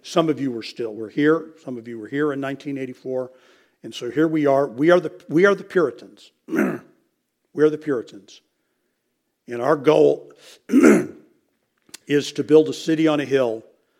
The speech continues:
a civilization that is a testament to the grace and mercy and kindness of God. And we will enjoy his bounties because of our righteous living and our intolerance of unrighteousness.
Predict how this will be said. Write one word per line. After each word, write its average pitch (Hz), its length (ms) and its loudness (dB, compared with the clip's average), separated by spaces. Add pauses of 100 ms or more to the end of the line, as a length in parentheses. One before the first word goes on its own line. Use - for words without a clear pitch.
(320)
a 117 80 -6
civilization 143 920 -4
that 123 120 -6
is 110 140 -12
a 113 60 -12
testament 139 680 -8
to 131 80 -12
the 113 100 -12
grace 127 440 -6
and 117 140 -14
mercy 123 420 -12
and 110 140 -16
kindness 131 480 -12
of 117 120 -18
God. 98 360 -16 (580)
And 120 140 -10
we 139 120 0
will 135 160 -2
enjoy 127 400 -2
his 147 220 -6
bounties 135 560 -10
because 123 720 -4
of 117 180 -10
our 110 140 -8
righteous 123 500 -8
living 117 440 -10 (420)
and 117 80 -14
our 117 160 -10
intolerance 127 640 -10
of 120 120 -12
unrighteousness. 107 960 -18